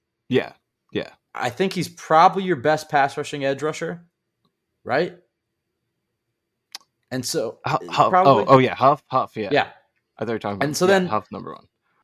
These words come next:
Speaker 2: Yeah, so he's your best pass rusher. He's better than Lawson, and he's made improvements against the run. I'd like to play him more, and I would trade Lawson and then see if we could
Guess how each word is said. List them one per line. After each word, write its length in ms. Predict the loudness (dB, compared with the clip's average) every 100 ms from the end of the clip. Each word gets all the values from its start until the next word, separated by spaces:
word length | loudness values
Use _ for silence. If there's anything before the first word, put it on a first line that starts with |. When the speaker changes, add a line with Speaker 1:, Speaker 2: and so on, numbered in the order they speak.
| -2
Speaker 2:
Yeah, 220 | 0 0 -2
so 120 | -2 0
he's 200 | 0 0
your 100 | 0
best 340 | 2 0 4
pass 260 | 4 4 0
rusher. 260 | -6 -8
He's 140 | -8 -4
better 240 | -2 -2
than 180 | -2 -4
Lawson, 440 | -2 -2 -4 -10
and 140 | -10 -12
he's 160 | -10
made 240 | -4 -2 -2
improvements 480 | -8 -10 -10 -10 -10
against 200 | -12 -10
the 80 |
run. 380 | -8 -8 -8 -12 _ _ _ _ 2
I'd 180 | 6 8
like 200 | 8 6
to 60 | 0
play 220 | 0 0
him 80 | -2
more, 340 | -4 -4 -10 -12
and 120 | -6
I 80 | -6
would 200 | -6 -12
trade 240 | -4 -4 -2
Lawson 400 | 0 0 -4 -8
and 80 |
then 100 | -10
see 140 | -10 -12
if 120 | -12
we 60 | -14
could 200 | -14